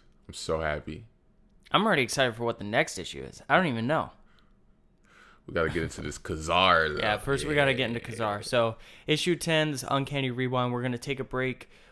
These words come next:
Speaker 2: We do recommend you read, uh, along with us. We're reading it on Marvel Unlimited. Um, that's probably the easiest way to get a hold of these. Probably otherwise the,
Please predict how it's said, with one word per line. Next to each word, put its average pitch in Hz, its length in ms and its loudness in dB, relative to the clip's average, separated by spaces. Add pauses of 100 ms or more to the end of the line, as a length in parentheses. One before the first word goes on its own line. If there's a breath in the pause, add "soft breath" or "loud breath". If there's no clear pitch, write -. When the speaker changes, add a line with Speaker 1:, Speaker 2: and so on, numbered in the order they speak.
Speaker 2:
We 131 100 -2
do 147 140 2
recommend 147 500 2
you 131 120 -2
read, 160 480 -2 (340 soft breath)
uh, 120 140 4
along 127 320 2
with 131 200 -2
us. 135 340 2
We're 127 180 0
reading 127 320 0
it 123 120 2
on 117 200 0
Marvel 117 400 -2
Unlimited. 135 680 -2 (440 soft breath)
Um, 98 600 -4
that's 117 160 0
probably 120 280 2
the 104 160 -8 (140)
easiest 135 420 -2
way 143 120 2
to 135 100 0
get 131 100 0
a 131 80 0
hold 135 200 -2
of 131 100 -6
these. 135 460 -6 (100)
Probably 120 640 -2
otherwise 113 720 -2
the, 104 640 -8